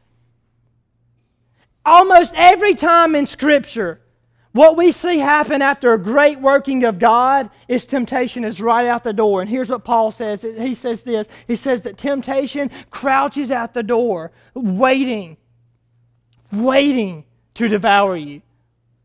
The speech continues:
And I'm telling you, it's all, it's probably already happened to you right now.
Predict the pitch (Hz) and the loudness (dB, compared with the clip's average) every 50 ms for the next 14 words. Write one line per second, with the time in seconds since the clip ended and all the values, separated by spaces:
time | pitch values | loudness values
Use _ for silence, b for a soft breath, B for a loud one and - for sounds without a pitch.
0 | _ _ _ _ _ _ _ _ _ _ _ _ _ _ _ _ _ _ 220 233 | _ _ _ _ _ _ _ _ _ _ _ _ _ _ _ _ _ _ -2 0
1 | 247 247 - - 302 277 277 277 285 277 277 269 247 - 269 233 233 269 302 302 | 0 0 0 0 0 0 0 0 0 2 2 2 2 0 -2 -4 -2 0 0 0
2 | 285 294 302 302 - - - _ - 247 320 349 359 403 403 415 427 415 381 392 | 0 0 -2 -2 -4 -12 -18 _ -2 2 2 4 4 4 2 2 0 0 0 0
3 | 415 302 302 311 320 302 294 320 339 349 339 349 349 294 294 302 302 311 311 311 | 2 2 2 0 0 0 -2 2 4 4 6 6 4 2 4 2 2 2 0 -2
4 | 311 - - 320 302 269 269 277 277 285 277 277 262 233 269 269 254 226 196 | -4 -4 -4 -2 -2 -2 -2 0 2 2 2 2 2 2 2 2 2 2 0